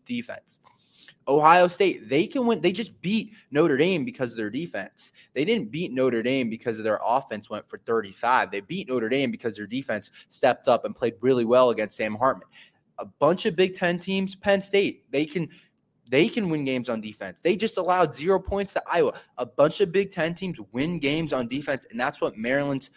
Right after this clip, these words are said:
showing so far. And it's all three units. Like I said, let me read you some of the stats, if you don't believe me, that the defense has really stepped up and is winning us a lot of these games. Maryland's defense ranks twelfth in the country in points allowed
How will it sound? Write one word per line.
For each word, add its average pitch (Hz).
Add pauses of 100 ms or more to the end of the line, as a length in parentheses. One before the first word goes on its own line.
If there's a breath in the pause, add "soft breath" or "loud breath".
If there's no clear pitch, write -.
(100 soft breath)
showing 165
so 127
far. 139 (1300 loud breath)
And 123
it's -
all 143
three 151
units. 143
Like 135
I 123
said, 127
let 143
me 190
read 190
you 180
some 175
of 160
the 151
stats, 147
if 135
you 135
don't 147
believe 131
me, 139
that 113
the 117
defense 143
has 107
really 135
stepped 127
up 139
and 117
is 104 (340)
winning 131
us 143
a 127
lot 127
of 131
these 117
games. 131 (300 loud breath)
Maryland's 175
defense 165
ranks 156
twelfth 190
in 185
the 180
country 160
in 127
points 147
allowed 131